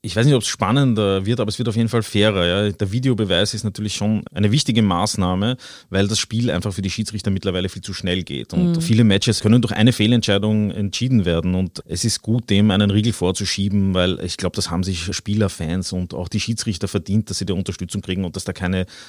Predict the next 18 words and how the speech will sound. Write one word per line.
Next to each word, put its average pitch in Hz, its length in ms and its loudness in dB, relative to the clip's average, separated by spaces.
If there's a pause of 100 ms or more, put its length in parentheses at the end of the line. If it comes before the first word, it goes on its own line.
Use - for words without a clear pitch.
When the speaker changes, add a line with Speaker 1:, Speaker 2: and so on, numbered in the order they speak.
Speaker 1:
Fehlentscheidungen 92 1040 -2
über 95 200 -4
Sieg 98 260 -6
und 92 140 0
Niederlage 82 1000 -2
entscheiden. 82 520 -4
Das 92 160 -2
kann's 85 180 -2
ja 87 80 -2
auch 80 120 -6
nicht 85 180 -6
sein, 60 220 -6
ja. 64 80 -6
Und 87 180 -4
die 90 160 2
Auswechslungen, 101 680 4
ja, 87 200 4
okay, 87 240 -2